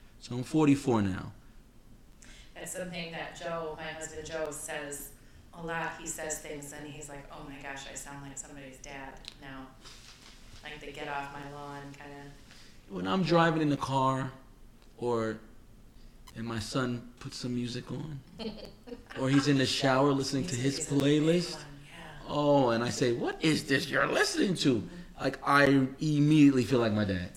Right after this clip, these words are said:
Speaker 1: <laughs>
Speaker 2: And nothing makes me feel older than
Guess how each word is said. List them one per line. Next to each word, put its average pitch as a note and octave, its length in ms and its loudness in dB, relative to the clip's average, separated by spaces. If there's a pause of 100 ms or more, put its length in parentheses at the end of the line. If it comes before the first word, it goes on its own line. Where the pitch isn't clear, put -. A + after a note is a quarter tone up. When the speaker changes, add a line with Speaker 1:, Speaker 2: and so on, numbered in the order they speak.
(120)
Speaker 1:
<laughs> C#3 80 -2 (380)
Speaker 2:
And G3 120 -8
nothing A3+ 360 -4
makes G#3 280 -8
me F3+ 60 -14
feel E3+ 300 -8
older D#3 380 -4
than D3+ 380 -8